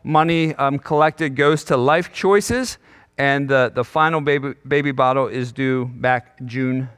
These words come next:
twelfth. Sometimes they get lost, truth be told. Um, I hand, I was the first one this year to hand it in because we found one in our house from last year that was already filled up. So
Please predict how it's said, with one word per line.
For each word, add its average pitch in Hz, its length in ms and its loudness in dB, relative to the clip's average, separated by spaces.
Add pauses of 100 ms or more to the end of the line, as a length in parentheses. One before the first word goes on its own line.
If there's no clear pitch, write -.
(140)
twelfth. - 540 -8 (1400)
Sometimes 160 480 0
they 170 80 2
get 165 200 0
lost, 143 360 2
truth 160 220 -2
be 156 160 0
told. 143 480 2
Um, 117 280 0
I 143 200 0
hand, 165 240 0
I 139 80 2
was 160 140 0
the 135 60 -2
first 170 360 -4
one 156 160 0
this 147 160 -4
year 151 100 0
to 131 80 -2
hand 147 240 -2
it 135 140 0
in 160 280 0 (520)
because 135 320 0 (100)
we 147 140 0
found 147 320 2
one 147 100 4
in 143 60 4
our 123 140 2
house 135 280 0
from 117 260 -4
last 107 520 0
year 117 400 0 (320)
that 135 180 2
was 127 300 2
already 151 400 6
filled 165 380 6
up. 147 340 2
So 175 460 6